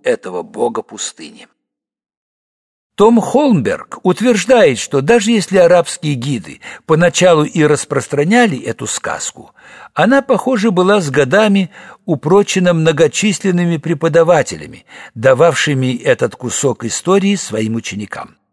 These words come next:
В результате проведенный в интернете опрос показал, что свыше одной пятой опрошенных думают, что Наполеон несет ответственность за исчезновение носа у сфинкса.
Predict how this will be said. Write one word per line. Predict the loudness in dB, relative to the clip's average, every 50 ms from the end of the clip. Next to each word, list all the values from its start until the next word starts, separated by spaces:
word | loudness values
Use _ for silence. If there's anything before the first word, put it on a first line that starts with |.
| _ _ _ _ _ _ _ _ _ _ _ _ -4
В | -2
результате | 0 0 2 2 0 0 2 2 2 2 2 0 -2 -4
проведенный | -2 0 0 0 0 0 2 2 4 4 4 4 4 4 2 2
в | 2 2
интернете | 0 2 2 0 2 2 2 0 0 0 0 0 0
опрос | 0 0 -2 0 0 0 0 -2 -6 -14 _ -20 -20 -20 _ -4
показал, | -4 0 2 2 2 2 2 0 0 0 0 -2
что | -6 -8 -8 -6 -6
свыше | -4 -4 -2 0 0 2 2 0 0 -2 -2 -4 -4 _
одной | -2 -2 0 0 2 2 2 0
пятой | 0 0 2 2 2 2 0 -2 -2
опрошенных | -4 -2 2 2 2 2 2 0 -2 -4 -4 -4 -8 -10 -16 _ _ _ _ _ -8
думают, | -2 2 4 4 6 6 4 4 2 0
что | -2 0 0 2
Наполеон | 2 2 2 2 0 0 0 0 0 0 2 4 4 4 4 2 0 -2 _
несет | -2 -2 -2 0 0 0 0 0 0
ответственность | -2 -2 -4 -6 -4 -2 -2 -2 -2 -4 -8 -4 -2 0 0 -2 -2 -8 -16 _ _
за | -8 -4 0 0 0 0
исчезновение | -2 -4 -4 -4 -4 -2 -2 -2 0 2 2 2 4 4 4 2 2 0
носа | 0 0 0 -2 -2 -4 -4 -6 -8 -8
у | -8 -10
сфинкса. | -12 -12 -14 -14 -16 -18 -18 -18 -18 -18 -20